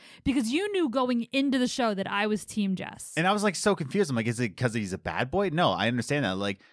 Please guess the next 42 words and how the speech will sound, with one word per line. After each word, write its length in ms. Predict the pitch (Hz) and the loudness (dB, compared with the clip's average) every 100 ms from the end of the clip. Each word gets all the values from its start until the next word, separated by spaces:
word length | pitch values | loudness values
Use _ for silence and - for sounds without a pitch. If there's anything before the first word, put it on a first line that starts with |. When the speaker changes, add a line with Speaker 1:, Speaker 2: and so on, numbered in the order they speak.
| _ _ | _ _
Speaker 2:
he's 160 | - - | -10 -4
the 100 | 180 | -2
only 220 | 180 185 | 0 0
one 320 | 156 110 143 | 0 0 0
that 100 | 147 | 2
Speaker 1:
That, 60 | 113 | 0
Speaker 2:
actually 500 | 120 175 240 110 107 | 0 0 0 -2 -4
Speaker 1:
like, 160 | 220 190 | -6 -2
gets 320 | 269 285 - | -2 -2 -6
her. 160 | 269 220 | -6 -2
He 200 | 220 233 | 0 0
gets 420 | 240 262 - - - _ _ - | 0 -2 -6 -16 -18 _ _ -2
the 100 | 269 | 0
worlds 720 | 220 233 247 254 240 214 - - - | 2 4 4 2 0 -4 -6 -12 -4
that 200 | 226 220 | -2 -2
she's 320 | - 240 208 | 0 0 0
from. 480 | - - 247 240 247 254 | -4 -2 2 2 0 -4
He 220 | - 240 | -4 -6
gets, 360 | 190 240 - - | 0 -2 -2 -8
he 140 | 254 | 0
gets 220 | 320 403 - | 0 0 0
her. 320 | 415 339 190 _ - - | 0 0 -2 _ -20 -4
Speaker 2:
Yeah. 160 | 160 | 0
Speaker 1:
He 40 | 370 | 2
doesn't 200 | 403 381 | 2 2
need 220 | 285 294 277 | 2 0 0
to 100 | 277 | 0
know 220 | 226 240 | 2 2
anything 260 | 240 240 233 | 0 0 0
about 260 | 220 214 214 - | 0 -2 -6 -16
having 240 | - 254 240 | -4 0 0
a 60 | |
privileged 360 | - 262 247 220 | -2 -4 -2 0
life 220 | 247 240 | 0 0
to, 120 | - 254 - | -2 -4 -6
he 200 | - 302 | -2 0
understands 540 | 262 294 320 - 277 226 | 2 0 0 2 2 2
Rory 360 | 233 240 285 | 2 2 0
for 180 | 285 240 | -2 -6
who 240 | 196 240 214 | 0 0 2
Rory 600 | 226 226 226 226 214 - | 2 2 2 0 -2 -6
is. 540 | 208 196 - - - | -6 -6 -8 -12 -16